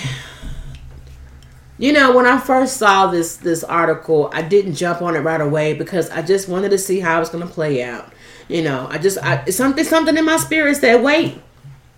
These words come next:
hold on." And lo and behold, this was by right, by far one of the most craziest, and it's really sad.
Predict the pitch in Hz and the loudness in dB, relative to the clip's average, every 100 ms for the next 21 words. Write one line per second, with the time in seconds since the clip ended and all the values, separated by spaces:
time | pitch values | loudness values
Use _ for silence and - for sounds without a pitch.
0 | _ - 240 294 311 311 226 214 - 131 | _ -2 2 4 2 0 -4 -6 -12 -16
1 | - - - 196 233 302 311 285 302 311 | -16 -10 0 4 6 6 6 6 6 6
2 | - 214 196 196 - - - - - - | 6 6 4 2 -4 -20 -20 -20 -20 -20
3 | - _ _ 202 359 - 196 175 - 175 | -20 _ _ 4 4 4 0 0 -8 -6
4 | 190 208 196 190 190 180 185 190 202 202 | 2 4 4 4 2 2 0 4 4 4
5 | 220 196 185 175 190 190 175 175 170 - | 0 2 4 4 0 -2 -2 -2 -4 -2
6 | 220 196 175 151 143 131 - 202 196 214 | 0 2 0 -2 -4 -4 -2 -2 2 4
7 | 208 196 220 262 226 220 214 175 147 127 | 4 2 0 2 0 0 -2 0 0 -2
8 | 120 | -8